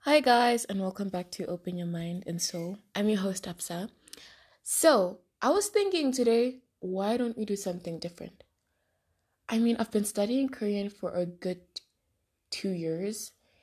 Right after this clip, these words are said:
and I was like, "You know what? You barely use it, so why not use it in your mini introduction while you're doing your podcast?"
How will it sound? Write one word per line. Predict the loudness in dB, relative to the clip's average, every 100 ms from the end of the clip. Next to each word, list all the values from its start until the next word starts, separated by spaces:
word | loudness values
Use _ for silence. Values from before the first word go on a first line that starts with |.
| _ _ _
and | -4 -2 -2 -2 -2
I | -2
was | 0
like, | -2 -2
"You | -2
know | 0
what? | -2 -2
You | -4
barely | 0 2 2 2
use | 0 -2
it, | -2 -4 -6 _ _ _
so | -10 -4 -4
why | -2 -2
not | -4 -4 -6
use | -6 -4 -4 -4 -4 -8 _ _ _ _ _ _ _ -12
it | -12 -12 -18 -16 -10
in | -6 -4 -4
your | -4 -4
mini | -2 -4 -4 -4 -6 -10 _ _ -12
introduction | -12 -10 -8 -8 -6 -8 -8
while | -8 -8
you're | -6 -8 -6
doing | -8 -6
your | -8 -6
podcast?" | -6 -6 -8 -10 -10